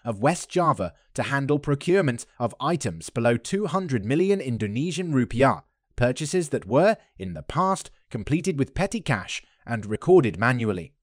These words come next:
M-Biz has also been approached by other municipalities, including West Papua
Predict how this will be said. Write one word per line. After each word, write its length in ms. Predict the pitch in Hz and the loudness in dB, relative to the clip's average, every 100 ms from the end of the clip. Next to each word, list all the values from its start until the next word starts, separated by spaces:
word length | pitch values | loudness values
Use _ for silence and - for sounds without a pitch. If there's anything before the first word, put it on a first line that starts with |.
| _ | _
M-Biz 460 | 123 123 120 113 - _ | -4 2 2 2 -2 _
has 200 | 139 139 | -2 2
also 280 | 165 175 135 | 0 2 0
been 120 | 117 | 0
approached 520 | 107 - 196 - - - _ - | -2 4 4 4 -4 -18 _ -4
by 160 | 127 | -4
other 220 | - 190 196 | 0 0 2
municipalities, 920 | 151 120 135 147 175 165 135 87 - _ - | 0 0 -4 -2 -2 -2 -4 -8 -10 _ -12
including 540 | 175 - 180 139 120 | -8 0 2 2 2
West 300 | 117 202 - | 2 2 0
Papua 580 | - 135 120 110 92 87 | -2 -2 0 -2 -2 -8